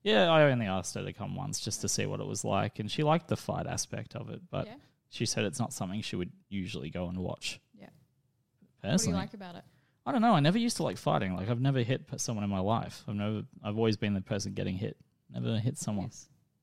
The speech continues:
Speaker 1: But then started watching U F C.
Speaker 2: Yep.
Speaker 1: And I don't know, something's just really, really cool.
Speaker 2: Cool.
Speaker 1: Like, yeah, people, like, they're just beating up each other. No,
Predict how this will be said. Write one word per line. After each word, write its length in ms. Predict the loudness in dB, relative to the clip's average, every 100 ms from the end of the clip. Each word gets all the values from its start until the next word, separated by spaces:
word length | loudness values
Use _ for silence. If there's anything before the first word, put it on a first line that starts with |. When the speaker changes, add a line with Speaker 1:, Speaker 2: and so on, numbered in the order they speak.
| _ -20 -10
Speaker 1:
But 100 | -2
then 280 | 0 0 -2 -10 -2
started 220 | 2 4
watching 260 | 2 2 4
U 100 | 4
F 100 | 2
C. 340 | -2 -2 -4 -8 -16
Speaker 2:
Yep. 180 | -16 -16 _ _ _ _ 0
Speaker 1:
And 240 | 2 2
I 40 | 2
don't 80 | 0 -2 -4
know, 80 | -6 -6
something's 260 | -2 0 0
just 120 | -2
really, 280 | -2 -2 -4 -10 -6
really 140 | -6
cool. 360 | 2 2 2 -4 -16 _ -12
Speaker 2:
Cool. 160 | -12 -14 _ _ _ -12
Speaker 1:
Like, 120 | -12 -8
yeah, 280 | -6 -4 -4
people, 240 | -2 2 4
like, 140 | 4
they're 80 | 6
just 200 | 4 6
beating 240 | 8 8
up 140 | 6 4
each 120 | 0
other. 120 | 0
No, 300 | 0 0 0